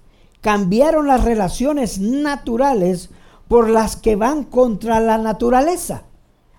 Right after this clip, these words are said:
Asimismo", dice el verso veintisiete, los hombres dejaron la raci-, las relaciones naturales con la mujer y se en-, encendieron en pasiones lujuriosas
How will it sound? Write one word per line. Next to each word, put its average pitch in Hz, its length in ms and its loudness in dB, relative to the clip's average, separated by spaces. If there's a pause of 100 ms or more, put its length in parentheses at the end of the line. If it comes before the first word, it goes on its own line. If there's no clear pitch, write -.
Asimismo", 254 840 2
dice 170 120 0
el 190 80 2
verso 160 220 0
veintisiete, 233 640 0 (180)
los 240 460 2
hombres 233 600 2 (120)
dejaron 269 720 2
la 262 160 4
raci-, 233 560 -2
las 226 300 2
relaciones 240 680 2 (200)
naturales 240 680 2
con 349 420 2
la 339 120 0
mujer 196 560 2 (560)
y 269 140 2
se 339 340 2
en-, 349 100 -2 (440)
encendieron 254 1120 2 (360)
en 247 220 2
pasiones 294 720 2
lujuriosas 214 1040 2